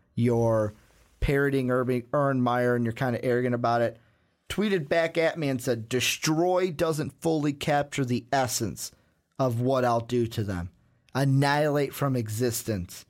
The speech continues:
is more accurate." So to me, I take that, like, Buckeye Nation's cocky about this game, Brandon. Buckeye Nation is cocky.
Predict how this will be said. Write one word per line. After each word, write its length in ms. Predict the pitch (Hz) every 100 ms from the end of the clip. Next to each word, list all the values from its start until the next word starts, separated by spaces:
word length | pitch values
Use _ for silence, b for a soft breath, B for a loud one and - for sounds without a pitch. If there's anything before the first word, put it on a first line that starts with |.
| _ -
is 180 | 120 107
more 220 | 123 110
accurate." 520 | 101 98 - 80 - _ _ _ _ _ _ _ -
So 180 | - 156
to 60 |
me, 200 | 151 208
I 100 | 165 160
take 280 | 190 147
that, 240 | 143 160 170
like, 340 | 131 113 -
Buckeye 380 | 135 151 240 214
Nation's 540 | 135 143 208 180 131
cocky 420 | - 123 156 180 147
about 300 | 131 120 117
this 160 | 110
game, 280 | - 135 131
Brandon. 460 | 107 101 101 98 95 b b b b b b b b b b -
Buckeye 380 | 151 - 214 151
Nation 460 | 131 151 147 139
is 180 | 107 101
cocky. 800 | - - 120 117 117 117 98